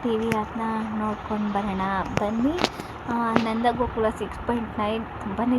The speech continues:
ಜಾಸ್ತಿ ಆಗಿದೆ. ಟಿ ವಿ ಆರ್ ಈ ವರ್ಷ ಸಲ ಕಲರ್ಸ್ ಕನ್ನಡದು. ಮುದ್ದು ಸೊಸೆ ಸಿಕ್ಸ್ ಪಾಯಿಂಟ್ ಟೂ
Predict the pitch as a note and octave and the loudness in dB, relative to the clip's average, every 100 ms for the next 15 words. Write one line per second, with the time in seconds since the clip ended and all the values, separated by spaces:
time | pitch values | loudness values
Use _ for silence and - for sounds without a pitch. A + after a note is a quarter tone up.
0 | - D#3+ - - - B3+ A#3 A3 A3 A3 | 4 2 2 -4 4 6 6 2 0 2
1 | G#3+ - A3 A3+ A#3 A3+ A3+ G#3+ F#3+ F#3 | 2 0 -2 0 4 4 4 4 2 0
2 | - - G#3+ G#3+ G#3 G#3 - G#3 G#3 - | -8 -2 0 4 4 4 4 2 0 -2
3 | A3 G#3 G#3 G#3+ D4 - - - - A3+ | -2 0 2 2 2 0 -8 -8 -4 2
4 | A#3+ B3 A#3 A3 G#3+ - G#3+ - - A#3 | 2 2 -2 0 -2 -4 -6 -6 2 4
5 | A#3+ A3+ - - C4 C4 C4 B3+ | 4 0 -2 0 4 6 6 4